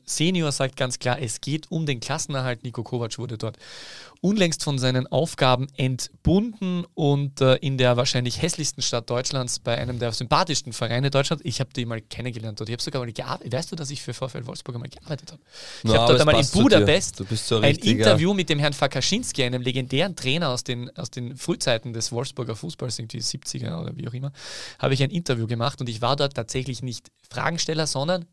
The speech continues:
Speaker 1: richtig, ich war Kameramann. Meine große <laughs> Leidenschaft. Und, äh, hab das aber, und das haben wir sogar geschnitten und so, ich hab da durchaus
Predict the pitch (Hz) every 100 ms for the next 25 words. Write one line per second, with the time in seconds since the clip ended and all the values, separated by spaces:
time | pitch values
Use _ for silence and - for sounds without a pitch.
0 | _ 139 139 - 120 113 - - 156 123
1 | 110 - - - - - 123 123 123 139
2 | 175 160 127 151 156 - - 156 - -
3 | - - - - 165 165 170 160 190 156
4 | 156 147 - 131 147 196 190 180 156 139
5 | 151 156 135 123 - 160 - 160 151 139
6 | 147 147 151 131 147 135 135